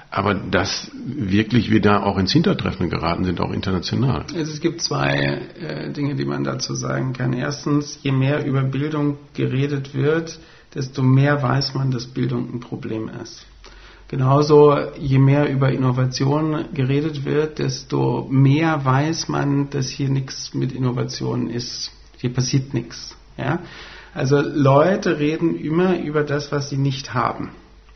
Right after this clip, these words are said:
Speaker 2: Über das, was selbstverständlich da ist, darüber muss man nicht sprechen, weil das einfach Teil. Deshalb sind auch Sonntagsreden, haben dann viel mit Würde, Respekt, bla, bla, bla zu tun. Warum?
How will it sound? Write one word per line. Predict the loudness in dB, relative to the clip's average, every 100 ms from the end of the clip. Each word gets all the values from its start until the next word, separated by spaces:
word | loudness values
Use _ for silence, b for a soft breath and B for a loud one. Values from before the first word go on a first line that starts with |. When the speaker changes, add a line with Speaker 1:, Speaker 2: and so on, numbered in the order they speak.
| -14
Speaker 2:
Über | -2 2
das, | 2 0 0
was | 0
selbstverständlich | 2 0 -2 -2 -2 0 -2 -2 -4
da | 2 4 4
ist, | 2 0 -2 -4 -14 B B B B
darüber | 2 4 6 6
muss | 4 4
man | 0
nicht | 0
sprechen, | -4 0 0 0 -8 -10 -18 -20 -18 -4
weil | -2
das | 0 -2
einfach | 0 0 0 0 -2
Teil. | -4 -2 0 2 0
Deshalb | -2 -2 -4 -4
sind | -4 -2
auch | -4
Sonntagsreden, | -2 -2 0 -2 -2 -6 -4 -2 0 0
haben | 2
dann | 0 -2
viel | -4 -2
mit | -2 -2 -2
Würde, | 2 2 2 -2
Respekt, | -2 -4 -4 -6 -8 -10 0
bla, | 2 2
bla, | 2 0
bla | 0 0 0 -2
zu | -6 -10
tun. | -6 -2 0 -2 -4
Warum? | 0 0 2 4 4 2